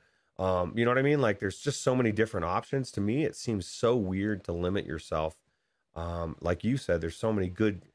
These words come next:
amazing games on flat, and maybe it's not your thing, but,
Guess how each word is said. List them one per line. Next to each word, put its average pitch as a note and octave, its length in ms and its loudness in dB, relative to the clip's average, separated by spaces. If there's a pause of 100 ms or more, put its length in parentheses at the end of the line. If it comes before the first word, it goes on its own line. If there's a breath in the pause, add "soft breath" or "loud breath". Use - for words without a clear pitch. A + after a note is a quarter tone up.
(320)
amazing G#2+ 560 2
games A#2+ 380 0
on E2 260 -2
flat, E2 420 -2
and E2+ 100 -4
maybe F#2 240 2
it's D#2+ 160 -2
not F2+ 220 -2
your E2 100 -6
thing, A#2+ 300 -2
but, F#2 220 -2